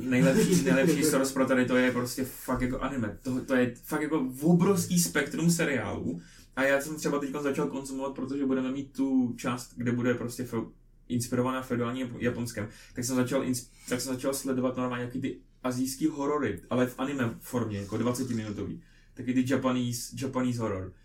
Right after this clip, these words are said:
Speaker 1: To je luxusní nápady na prostě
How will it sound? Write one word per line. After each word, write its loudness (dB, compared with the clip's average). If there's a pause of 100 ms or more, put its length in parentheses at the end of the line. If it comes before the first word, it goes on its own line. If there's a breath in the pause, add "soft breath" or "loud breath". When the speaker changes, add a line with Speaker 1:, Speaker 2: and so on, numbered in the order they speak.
(880 soft breath)
Speaker 1:
To 2
je 6
luxusní 4
nápady 0
na 0
prostě -4